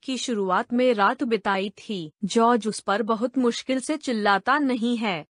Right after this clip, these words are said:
वे पिछली बार एक खेत और खरगोशों के बारे में बात करते हैं। फिर जॉर्ज लेनी को नदी के पार देखने के लिए कहता है।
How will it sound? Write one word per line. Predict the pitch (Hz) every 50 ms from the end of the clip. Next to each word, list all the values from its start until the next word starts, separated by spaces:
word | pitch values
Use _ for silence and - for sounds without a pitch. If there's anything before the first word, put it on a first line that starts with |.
| _ _ _ _ _ _ _ _ _ _ _ 208
वे | 190 214 254 262 262
पिछली | 254 - 247 226 - 233 240 254 247
बार | 202 190 190 190 190 208
एक | 247 - _
खेत | - - 247 247 269 -
और | 262 233 240 269
खरगोशों | - - - 233 214 202 185 208 208 196 - 269 277 240
के | - 302
बारे | 277 226 226 208 208 208 220 240
में | 247 269 269 226
बात | 196 202 196 226 - _
करते | - 226 202 185 - 202 185
हैं। | 185 185 185 180 226 277 - _ _ _
फिर | - 220 247 240 226
जॉर्ज | 185 175 240 247 262 262 240 233
लेनी | 208 214 226 240 233 269 285 277
को | - 277
नदी | 262 233 214 202 208 240 262
के | - 285 262
पार | - - 214 202 226 262
देखने | 247 214 220 220 202 - 220 226 240
के | 240 - 254
लिए | 233 247 254 262
कहता | 254 - 196 175 185 - 226 220
है। | 214 196 220 190 170 160